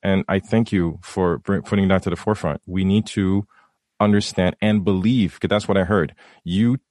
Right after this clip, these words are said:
made a choice and you doubled down and you kept your head down. And you know what? I will make this happen. <laughs> And some people might call you crazy, but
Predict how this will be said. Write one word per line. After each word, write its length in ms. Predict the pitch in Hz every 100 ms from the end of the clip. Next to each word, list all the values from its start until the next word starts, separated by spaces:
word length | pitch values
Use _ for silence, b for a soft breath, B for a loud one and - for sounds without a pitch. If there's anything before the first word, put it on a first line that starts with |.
| -
made 220 | 98 104
a 60 | 95
choice 680 | - 131 107 101 - - -
and 140 | 95 90
you 80 | 90
doubled 320 | 98 101 110
down 340 | 90 85 107 110
and 260 | 90 87 85
you 80 | 87
kept 220 | - -
your 80 | 104
head 120 | 95
down. 160 | 92 95
And 80 |
you 60 | 95
know 80 | 92
what? 260 | 95 120 - b b b _
I 120 | 98
will 320 | 104 95 95 92
make 240 | 92 90
this 180 | 85 -
happen. 400 | 78 78 62 - b b b
<laughs> 140 | - -
And 200 | 117 98
some 180 | 127 123
people 200 | 123 110
might 220 | 110 107
call 160 | - 113
you 100 | 113
crazy, 460 | 127 143 110 110 B B B B
but 260 | - 107 101